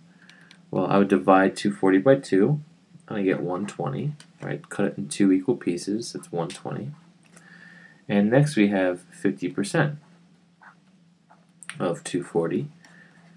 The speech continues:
Again, that's just, well, that's half of two forty, isn't it? So it has to be the same thing, or one twenty. And we're just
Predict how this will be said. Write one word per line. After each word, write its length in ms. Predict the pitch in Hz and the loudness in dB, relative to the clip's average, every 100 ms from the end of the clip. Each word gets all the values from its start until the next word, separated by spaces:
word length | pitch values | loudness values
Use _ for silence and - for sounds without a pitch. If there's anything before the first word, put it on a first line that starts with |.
| _ _ - | _ _ -8
Again, 360 | 95 147 139 | -2 2 2
that's 260 | 98 120 - | 2 -4 -2
just, 280 | 90 - - - _ _ _ _ - | -4 -4 -10 -20 _ _ _ _ -8
well, 200 | 85 87 | -6 -4
that's 180 | 98 - | -4 -4
half 320 | 110 120 101 | 0 0 0
of 380 | 85 82 - - _ _ _ _ _ - - | -2 -4 -10 -20 _ _ _ _ _ -20 -6
two 160 | - | -2
forty, 360 | 90 92 85 85 | 0 2 2 2
isn't 220 | 117 95 | 0 -2
it? 140 | 73 - _ - | -6 -12 _ -12
So 120 | - | -4
it 60 | 95 | -4
has 140 | 92 | 0
to 80 | 92 | -2
be 60 | 82 | -2
the 80 | |
same 280 | 85 90 85 | -6 -6 -6
thing, 200 | 82 107 | -2 0
or 80 | 87 | 0
one 200 | 82 82 | -2 -6
twenty. 380 | - - 95 85 | -6 -2 -2 -2
And 80 | 85 | -2
we're 60 | |
just 280 | 95 107 - | -2 -2 -6